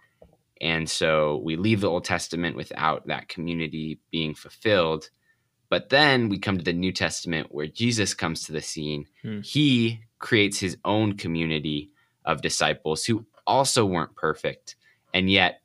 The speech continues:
Speaker 1: because he was perfect, he was able to make real lasting community through them. So that even after he died,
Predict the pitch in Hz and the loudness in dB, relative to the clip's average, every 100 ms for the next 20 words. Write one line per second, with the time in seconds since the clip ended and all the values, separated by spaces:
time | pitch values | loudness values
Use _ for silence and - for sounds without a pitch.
0 | _ 104 101 101 87 - - - 107 104 | _ -6 2 2 2 -8 -12 -6 -2 -2
1 | 85 87 104 - 135 131 147 143 - - | 2 2 2 -2 -2 0 -4 -4 -10 -16
2 | _ _ _ _ - 107 101 101 98 98 | _ _ _ _ -8 -2 2 2 0 -2
3 | 64 87 82 85 82 - - 85 85 78 | 0 -2 -2 -4 -4 -8 -4 -2 0 -2
4 | - - _ _ - 85 85 95 92 87 | -4 -18 _ _ -10 -8 -2 0 2 2
5 | 80 78 76 - - 76 - 98 76 76 | 2 2 0 -4 -8 -8 -8 -8 -6 -4
6 | 71 67 - 82 82 73 67 67 - _ | -6 -8 -12 -6 -4 -2 -4 -8 -14 _
7 | _ _ _ - 98 87 82 110 101 71 | _ _ _ -6 0 2 2 2 2 2
8 | 92 - 85 82 73 71 69 71 | 0 0 -4 -2 0 0 0 -6